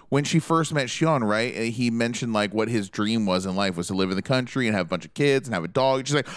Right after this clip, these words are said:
<gasps> "Me too, me too." And, like, we're gonna find out here shortly, she has a habit of just,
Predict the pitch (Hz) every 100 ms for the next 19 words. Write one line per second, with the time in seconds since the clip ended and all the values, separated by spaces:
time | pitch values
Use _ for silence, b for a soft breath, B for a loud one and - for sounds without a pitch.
0 | 202 196 175 208 392 403 - 339 403 403
1 | 339 349 392 - 359 381 202 160 165 151
2 | 160 156 - 151 151 147 165 160 147 151
3 | 175 165 131 131 131 147 139 131 131 131
4 | - 113 113 113 107 - 131 135 117 107
5 | 107 110 113 101